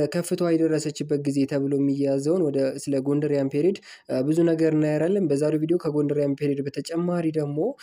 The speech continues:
አ፣ የምናየው ነገር ምንድን ነው? ስለ ዘመነ መሳፍንት ስለሚባለው ጊዜ፣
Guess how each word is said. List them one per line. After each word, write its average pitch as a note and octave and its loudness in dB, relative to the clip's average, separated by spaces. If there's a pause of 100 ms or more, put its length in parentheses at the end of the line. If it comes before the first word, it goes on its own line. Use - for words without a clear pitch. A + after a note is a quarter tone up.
(160)
አ፣ A#2 -4
የምናየው F3+ 0
ነገር D#3+ -2
ምንድን D#3+ -2
ነው? G3 -2
ስለ C#3+ -4 (120)
ዘመነ D3+ 0
መሳፍንት D3 -4
ስለሚባለው C3+ -8
ጊዜ፣ C#3 -12